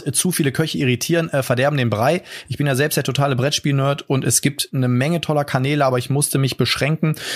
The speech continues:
Im Laufe des letzten Monats haben sich zwei rauskristallisiert, Potti mit Haider wegen des tollen Unterhaltungswerts, auch wegen der Gäste, der Aktualität und der großartigen Wertschätzung der Potti-Community und dann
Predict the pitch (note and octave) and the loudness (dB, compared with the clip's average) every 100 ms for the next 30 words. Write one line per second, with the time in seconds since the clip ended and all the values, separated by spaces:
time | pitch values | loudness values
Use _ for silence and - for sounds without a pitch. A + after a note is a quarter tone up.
0 | - B2 B2+ C#3 C#3+ B2+ C3 - C#3+ C3+ | -8 -2 2 2 0 -2 0 0 2 2
1 | B2 C3 B2+ - A#2+ A2 C3 E3 - D#3+ | 0 0 0 0 0 2 0 0 -2 0
2 | C3+ C3 C3 - C#3+ D3 - B2 A#2+ B2+ | 2 0 0 -2 0 0 -2 -2 0 0
3 | D3 C#3+ B2 B2+ B2 - B2+ C3+ C3+ - | 2 0 0 0 0 0 0 0 -2 -6
4 | - - C3 B2 B2+ E3 F3 - D3+ D3+ | -16 -8 -4 0 2 2 -2 -2 0 0
5 | - C#3 C3 B2+ A#2+ B2+ D3 D#3 B2+ B2+ | 0 -2 -2 0 0 0 0 0 2 0
6 | - B2 A#2+ C#3+ D3 B2 A#2 C3 - A#2 | 0 -2 0 -2 0 0 0 0 0 0
7 | A#2 A2 C3+ - C#3 B2 A2+ - F3 G3 | 2 2 0 0 0 0 0 0 -2 0
8 | F#3 F3 E3+ E3 - - - D3+ E3 - | 0 0 2 -2 -4 -12 -4 0 0 0
9 | B2 B2+ D3 | -2 0 0